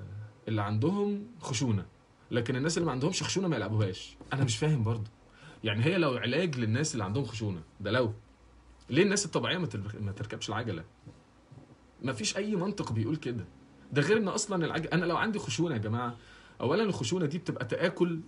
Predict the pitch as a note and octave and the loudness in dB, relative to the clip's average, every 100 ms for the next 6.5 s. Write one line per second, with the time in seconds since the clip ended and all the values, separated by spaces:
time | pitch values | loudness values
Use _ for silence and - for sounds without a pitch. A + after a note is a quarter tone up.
0 | - - A2 A#2 A2 D#3+ F3 - A2 A2 | -8 -2 0 0 2 2 2 0 2 2
1 | G#2+ A2 C#3 D3 - D#3 - A#2 G#2 C#3+ | 2 2 2 0 -2 -2 0 -2 -2 0
2 | D3+ C3 A2+ B2 A2 G#2 - - - - | 0 0 0 2 0 0 -6 -10 -16 -20
3 | - - - - - G#2 C#3 F3+ - - | -20 -20 -20 -20 -6 -2 0 -2 -12 -20
4 | - - - - - - A2+ E3 G3+ A#3 | -20 -20 -20 -20 -8 -2 2 4 4 2
5 | D#3 C3 C3+ - - G#3 B3+ A3+ F3 - | 2 2 0 -4 -4 0 2 4 2 2
6 | - - - F3+ F3 | 0 2 4 4 2